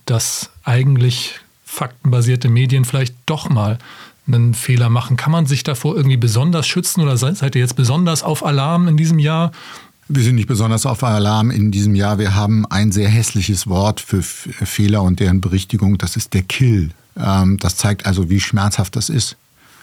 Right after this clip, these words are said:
Speaker 2: äh, wenn wir einen Fehler machen, der halt, äh, mitunter weltweit verbreitet wird.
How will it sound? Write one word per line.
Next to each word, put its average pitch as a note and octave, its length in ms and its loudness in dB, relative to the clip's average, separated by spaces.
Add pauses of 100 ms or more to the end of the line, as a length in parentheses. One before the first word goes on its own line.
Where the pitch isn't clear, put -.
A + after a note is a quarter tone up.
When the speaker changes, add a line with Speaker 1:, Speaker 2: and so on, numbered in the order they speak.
(140)
Speaker 2:
äh, F#2+ 200 -2
wenn F2 160 2
wir E2+ 120 2
einen F#2 140 4
Fehler G#2+ 300 2
machen, G2 300 2
der F#2 320 2
halt, F#2+ 400 -2
äh, F#2+ 580 -2
mitunter F#2+ 460 0
weltweit F#2 420 0
verbreitet F#2+ 560 -2
wird. - 280 -8